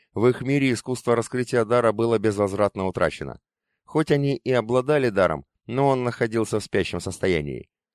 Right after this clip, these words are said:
Раскрыть его полностью не удалось. Спасибо сеньоре Матильде Кортес,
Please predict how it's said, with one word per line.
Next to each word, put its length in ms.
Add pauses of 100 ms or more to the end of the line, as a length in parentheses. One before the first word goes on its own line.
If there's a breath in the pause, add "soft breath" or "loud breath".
(160)
Раскрыть 440
его 180
полностью 500
не 120
удалось. 440 (440)
Спасибо 560
сеньоре 560
Матильде 600
Кортес, 520